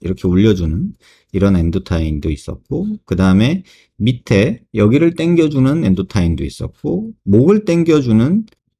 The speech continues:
당겨주는 엔도타인도 있어요. 그러니까 이런 식으로 이제 엔도타인이라는 회사에서 이제 이런 것들을 많이 만들었는데 사실은 이걸 다 써봤어요, <laughs> 제가. 근데 이마를 썼을 때 되게 그, 어, 막 센세이션 했는데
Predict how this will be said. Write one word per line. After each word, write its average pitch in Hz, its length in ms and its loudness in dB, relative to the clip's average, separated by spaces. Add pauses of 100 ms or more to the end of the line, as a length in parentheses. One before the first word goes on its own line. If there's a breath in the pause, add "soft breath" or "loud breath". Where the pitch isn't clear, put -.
(280)
당겨주는 135 560 2
엔도타인도 82 580 -2
있어요. - 280 -18 (200)
그러니까 139 220 4
이런 180 120 6
식으로 180 260 4
이제 139 180 2
엔도타인이라는 143 640 2
회사에서 160 480 -4
이제 101 160 0
이런 101 240 2
것들을 113 260 -2
많이 82 220 0
만들었는데 87 760 -2 (520 soft breath)
사실은 214 340 2
이걸 123 180 4
다 - 160 -10
써봤어요, - 540 -4
<laughs> - 80 -12 (240)
제가. 67 140 -10 (1500 loud breath)
근데 151 160 4
이마를 175 1600 2
썼을 170 460 -2
때 156 120 0
되게 123 460 2
그, 104 380 0
어, 117 420 4
막 90 240 0
센세이션 135 800 -2
했는데 113 540 2